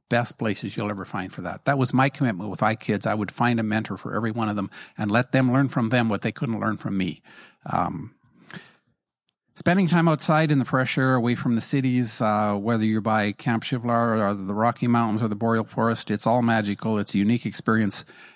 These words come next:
especially who, for kids who live maybe in, in an urban bubble who don't have the opportunity to experience these kinds of places.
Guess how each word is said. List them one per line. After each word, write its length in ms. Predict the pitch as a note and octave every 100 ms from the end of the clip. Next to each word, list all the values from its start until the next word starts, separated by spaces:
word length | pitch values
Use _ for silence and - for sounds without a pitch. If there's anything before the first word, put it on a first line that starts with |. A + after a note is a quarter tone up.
| -
especially 480 | - - C#3+ - C3+
who, 320 | D3+ C3+ -
for 160 | -
kids 360 | A#2 - B2+ -
who 120 | B2+
live 260 | A2+ A#2+ G#2+
maybe 300 | A#2+ A#2 A#2
in, 160 | G#2+
in 180 | G2 A2+
an 140 | A2 A2+
urban 240 | A#2+ A#2
bubble 320 | A#2 A#2 A#2+
who 160 | A2 A2+
don't 240 | A2 A#2
have 180 | F3 A#2
the 120 | A#2
opportunity 640 | A2 - - B2+ A#2+ A2 A2
to 80 |
experience 440 | G#2 - A#2+ A#2 -
these 160 | G#2+
kinds 240 | - A2 G#2+
of 120 | -
places. 420 | A2+ G#2 - G2